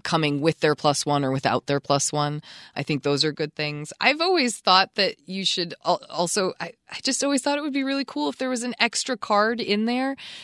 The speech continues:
that indicated, "Please write the name of your plus one here." Instructions are good. It helps people follow through.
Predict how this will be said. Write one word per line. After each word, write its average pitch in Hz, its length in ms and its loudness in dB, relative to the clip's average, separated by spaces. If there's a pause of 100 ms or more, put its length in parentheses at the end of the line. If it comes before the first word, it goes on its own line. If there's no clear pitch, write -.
that 208 300 4 (160)
indicated, 240 840 2 (100)
"Please 226 240 4
write 202 180 4
the - 100 -2
name 190 220 2
of 185 100 -2
your 185 120 -2
plus - 320 -4
one 175 160 -2
here." 180 320 -4 (260)
Instructions 339 800 2
are 330 120 0
good. 220 500 -2
It 190 160 0
helps 226 280 -4
people 285 300 0
follow 226 460 6
through. 175 540 2